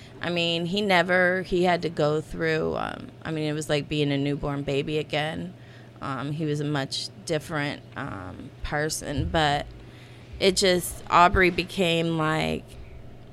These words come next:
his whole world. Like, I mean, they, their bond was so tight. Like,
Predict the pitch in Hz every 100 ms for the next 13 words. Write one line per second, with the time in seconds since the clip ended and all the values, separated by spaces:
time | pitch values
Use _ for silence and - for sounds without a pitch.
0 | - - - 156 170 - 160 151 165 151
1 | 156 143 - 147 143 - - - - -
2 | - - - - - - - - - 156
3 | 156 151 160 175 156 170 170 175 175 165
4 | 160 147 147 165 151 151 170 160 147 -
5 | - 156 156 151 - -